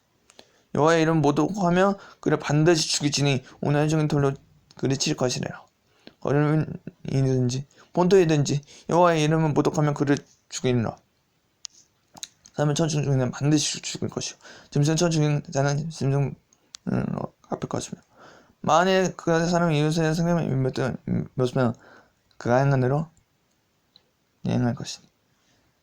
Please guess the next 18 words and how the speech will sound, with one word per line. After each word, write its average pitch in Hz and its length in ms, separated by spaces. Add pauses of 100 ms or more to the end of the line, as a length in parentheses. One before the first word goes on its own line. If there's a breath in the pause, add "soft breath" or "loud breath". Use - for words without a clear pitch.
(260)
상처에는 190 520
상처로, 196 380
눈노래는 165 460
눈으로, 135 300 (160)
이는 151 240
이에로 135 720 (100)
이를 127 160
갚을지로. - 480 (460 loud breath)
남의 131 240
내 135 160
생명의 147 300
입은 143 300 (300)
입힌 - 400 (300 soft breath)
그대로 127 280
그의 127 360 (1500)
할 156 120
것이며, - 320 (600 soft breath)
짐승을 160 380